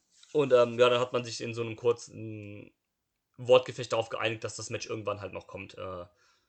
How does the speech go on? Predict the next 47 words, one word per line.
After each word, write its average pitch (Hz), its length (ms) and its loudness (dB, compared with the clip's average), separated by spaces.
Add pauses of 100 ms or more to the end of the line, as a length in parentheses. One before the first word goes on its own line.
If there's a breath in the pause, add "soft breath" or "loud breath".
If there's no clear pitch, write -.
(480)
ja, 87 280 -16
gut. - 280 -20 (640)
Wie 123 60 -8
gesagt, 120 340 2 (240)
Schlag - 280 0
ist 110 120 -14
ein 110 100 -14
Hurensohn. 117 540 -2 (340 soft breath)
Aber 185 180 6
Homicide 202 320 6
fand 147 200 2
ich - 60 -6
früher 143 180 2
immer 110 180 2
richtig 117 320 -8
geil, 107 220 -2
oder 113 260 2
find, 135 200 -6
mag 131 180 4
ich 127 80 -6
eigentlich 123 180 -2
jetzt 131 160 -8
immer 135 140 -2
noch 113 160 -2
sehr, 120 200 4
sehr 113 120 -2
gerne. 113 420 -2 (480 loud breath)
Ewig 127 260 0
zwar 120 120 2
nichts 117 180 -4
mehr 113 80 -6
von 113 140 -4
dem 107 160 -10
gesehen 113 420 -4
und, 104 160 -8
ähm, 104 180 -2
ich - 120 -16
glaub, 104 180 -6
so 104 80 -18
viel 101 160 -16
catcht - 260 -10
der 101 100 -4
auch - 80 -12
gar 107 140 -8
nicht 104 140 -10
mehr, 104 160 -10
aber 95 420 -10